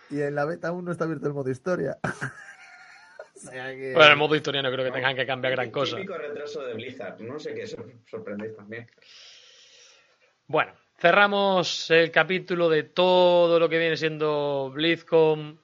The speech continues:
Speaker 2: hasta ahora, anunciado de otro juego, y vamos a lo que nos interesa ya. Vamos a Heroes of the Storm, pero, pero,
Speaker 3: Eh.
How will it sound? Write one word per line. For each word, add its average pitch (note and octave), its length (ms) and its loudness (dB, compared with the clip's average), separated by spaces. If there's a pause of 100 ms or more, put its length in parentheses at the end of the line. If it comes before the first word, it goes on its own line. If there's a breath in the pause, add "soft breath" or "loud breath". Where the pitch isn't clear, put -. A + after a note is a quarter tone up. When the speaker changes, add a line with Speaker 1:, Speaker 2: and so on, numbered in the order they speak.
Speaker 2:
hasta C#3+ 300 -6
ahora, D#3 320 -2
anunciado D3 500 -4
de C#3 320 -6
otro C#3 240 -6
juego, D#3+ 320 0
y D3 80 -8
vamos D3+ 280 -4
a C#3 40 -2
lo C3 100 -6
que B2+ 60 -6
nos B2 80 -8
interesa A#2 380 -8
ya. C3 180 -4 (500 loud breath)
Vamos F#3 220 2
a E3+ 40 0
Heroes E3+ 260 0
of D#3 120 0
the - 100 -6
Storm, F3+ 420 0 (880 loud breath)
pero, C#4 500 6 (260)
pero, G#3 360 2
Speaker 3:
Eh. E3+ 500 -10